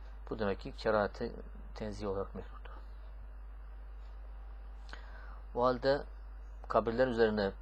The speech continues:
bina yapılması, kabirlerin duvarları yapılıp kireçle, ne bileyim, mermerle döşenmesi, bu hususta ne diyeceğiz?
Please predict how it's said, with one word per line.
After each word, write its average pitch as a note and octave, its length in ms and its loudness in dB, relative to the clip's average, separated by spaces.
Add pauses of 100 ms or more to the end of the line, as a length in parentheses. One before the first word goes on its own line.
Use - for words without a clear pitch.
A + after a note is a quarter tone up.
(500)
bina A#2 160 4
yapılması, G#2 540 4
kabirlerin G#2+ 540 2 (1500)
duvarları G#2+ 360 8
yapılıp G#2 320 0 (180)
kireçle, G#2 500 2 (220)
ne G2+ 120 -6
bileyim, G2+ 300 -2 (440)
mermerle G#2 640 4 (580)
döşenmesi, G#2 580 -4 (960)
bu A#2+ 120 -2
hususta C3 320 4
ne A#2 140 4
diyeceğiz? F2+ 460 -4